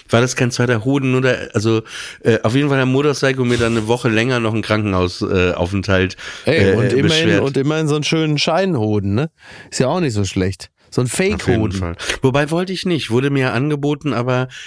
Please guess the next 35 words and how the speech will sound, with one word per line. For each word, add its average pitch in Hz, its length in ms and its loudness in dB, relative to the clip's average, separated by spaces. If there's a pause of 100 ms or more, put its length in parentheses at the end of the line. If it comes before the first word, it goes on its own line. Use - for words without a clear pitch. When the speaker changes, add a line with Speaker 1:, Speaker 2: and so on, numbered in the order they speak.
(140)
Speaker 1:
ich - 140 -10
möchte 135 460 0
keine 127 280 0
Fremdkörper 104 720 0
in 85 100 -2
meinem, 85 420 0
äh, 85 200 0
Speaker 2:
Ja. 101 120 0
Speaker 1:
Körper 82 300 -2
haben. 80 240 -4 (120)
Speaker 2:
Versteh 101 420 -2
ich. - 180 -10 (260)
Speaker 1:
Hast - 220 0
du 180 140 0
irgendwie 165 360 0
so, 139 340 -2
äh, 123 260 2
so 120 280 0
Zahnprothesen 156 960 -2
oder 151 200 -2
sowas? 160 380 -6
Speaker 2:
Ja, 185 280 2
ich 127 180 -2
hab - 280 -6
so - 160 -2
Zahn-, 214 500 0
äh, 120 540 -2
so 143 180 -2
reingeschraubte 147 640 -4
Zahnimplantate 101 1400 -2
hinten, 104 320 0
so 98 120 0
zwei, 101 360 0
drei. 98 240 0
Speaker 1:
Ach 95 220 0